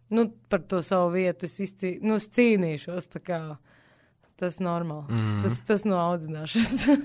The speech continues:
Speaker 1: <laughs>
Speaker 2: Bet to padomju, to sajūtu tu vēl izjūti, sanāk, ja? Nu, deviņdesmit otrajā gadā tu esi dzimusi.
Speaker 1: Mhm.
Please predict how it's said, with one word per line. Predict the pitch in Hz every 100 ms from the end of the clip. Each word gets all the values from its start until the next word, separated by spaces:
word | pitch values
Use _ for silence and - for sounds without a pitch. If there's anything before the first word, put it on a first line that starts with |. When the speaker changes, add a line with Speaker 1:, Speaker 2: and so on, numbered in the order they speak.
| 320 - 320 - 311 -
Speaker 1:
<laughs> | - - 403 - - - - _ 107
Speaker 2:
Bet | 120
to | - 123
padomju, | 151 160 127 107 101
to | 98 107
sajūtu | 101 - 135 127 101 107
tu | - 110
vēl | 104 95
izjūti, | 104 113 - - 262
sanāk, | - 156 107 92
ja? | 113 135
Nu, | 135
deviņdesmit | 127 120 113 -
otrajā | 107 - 98
gadā | 92 90 87
tu | 92
esi | 85
dzimusi. | 95 110 147 - 196
Speaker 1:
Mhm. | 196 196 208